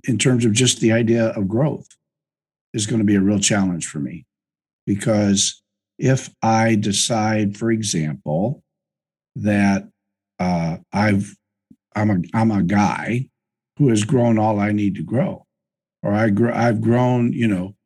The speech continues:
what I've learned, I've learned, okay? And I'm not about to,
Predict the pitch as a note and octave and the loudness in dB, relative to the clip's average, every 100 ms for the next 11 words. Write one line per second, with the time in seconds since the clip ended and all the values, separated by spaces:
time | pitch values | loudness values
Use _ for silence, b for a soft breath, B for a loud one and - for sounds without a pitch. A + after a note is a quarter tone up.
0 | _ - C3+ D3 D3+ C3+ B2+ B2 A2+ G#2+ | _ -2 2 4 4 2 2 0 0 -2
1 | G#2+ F2 - - _ - G#2+ G#2 B2+ - | -2 -4 -8 -18 _ -8 -4 -2 -2 -6
2 | _ _ _ _ _ - G2+ G2 G2+ F2+ | _ _ _ _ _ -4 0 2 2 -2
3 | G2 G#2 A#2 B2 G#2+ A#2+ A#2+ - A2 G2 | -2 0 2 2 2 0 -2 -2 -2 -4